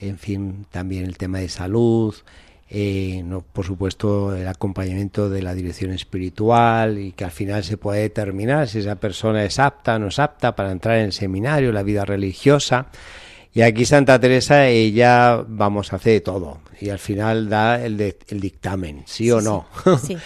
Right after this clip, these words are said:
Speaker 1: <laughs> Y además
Speaker 2: Sí.
Speaker 1: en poco tiempo, en
Speaker 2: Sí,
Speaker 1: algunos
Speaker 2: sí,
Speaker 1: casos,
Speaker 2: sí,
Speaker 1: ¿eh?
Speaker 2: no. E-, ella en principio no tenía ningún prejuicio frente a nadie ni frente a nada, como estamos viendo, pero sí que tenía, pues, un, como se puede decir, una, una capacidad de análisis psicológico profundo de las personas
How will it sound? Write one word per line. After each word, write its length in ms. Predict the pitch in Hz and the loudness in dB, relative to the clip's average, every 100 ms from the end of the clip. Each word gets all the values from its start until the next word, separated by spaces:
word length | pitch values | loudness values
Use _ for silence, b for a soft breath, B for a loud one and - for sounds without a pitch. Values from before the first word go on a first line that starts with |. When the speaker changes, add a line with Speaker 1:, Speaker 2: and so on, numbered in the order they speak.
| - | -18
Speaker 1:
<laughs> 160 | - | -2
Y 80 | 123 | 4
además 260 | 120 107 123 | 4 2 -2
Speaker 2:
Sí. 60 | |
Speaker 1:
en 80 | 139 | -2
poco 200 | 113 107 | -2 -2
tiempo, 300 | 113 160 170 | 0 0 0
en 60 | 113 | -2
Speaker 2:
Sí, 40 | |
Speaker 1:
algunos 280 | 107 110 104 | 2 2 2
Speaker 2:
sí, 80 | 208 | 2
Speaker 1:
casos, 340 | 165 170 165 | 2 2 0
Speaker 2:
sí, 80 | 110 | 0
Speaker 1:
¿eh? 80 | 131 | 0
Speaker 2:
no. 200 | 156 - - | -2 -12 -10
E-, 260 | 143 - | -6 -2
ella 260 | 247 277 294 | 0 2 0
en 120 | 247 | 0
principio 320 | 240 233 285 277 | -2 -4 -2 0
no 80 | |
tenía 260 | 233 220 202 | 0 0 2
ningún 220 | 190 190 | 0 -2
prejuicio 560 | 185 180 185 175 180 170 | -4 -4 -4 -4 -4 -4
frente 280 | 175 170 165 | -4 -6 -4
a 60 | 165 | -4
nadie 480 | 165 170 175 170 | -4 -4 -2 -2
ni 100 | 170 | -4
frente 280 | 165 170 165 | -6 -6 -4
a 60 | 160 | -4
nada, 340 | 165 185 220 | -2 0 0
como 180 | 196 170 | 0 -2
estamos 320 | - 165 165 | -4 -6 -4
viendo, 340 | 170 202 254 285 B B B B - | -2 0 -2 -4 B B B B 0
pero 180 | 196 202 | 0 2
sí 100 | - | 0
que 100 | 233 | 0
tenía, 560 | 190 190 202 202 202 185 | 2 4 2 2 -2 -4
pues, 240 | 160 - | -10 -8
un, 220 | 190 180 170 | -8 -8 -8
como 220 | 160 160 | -8 -10
se 100 | 170 | -8
puede 140 | 170 | -10
decir, 180 | 180 175 | -6 -4
una, 320 | 175 175 170 B B | -2 -4 -6 B B
una 120 | 202 | -2
capacidad 580 | 196 170 165 160 175 170 160 | -2 -6 -4 -2 0 -2 -6
de 180 | 160 156 | -8 -6
análisis 400 | 147 165 185 175 | -4 -4 -4 -4
psicológico 720 | - 165 160 170 - 165 170 | -6 -2 0 0 -2 -4 -2
profundo 420 | 170 160 185 175 | -2 -2 -2 0
de 120 | 165 160 | 0 -2
las 100 | 160 | -4
personas 640 | 156 - 170 185 233 | -8 -4 -2 0 -2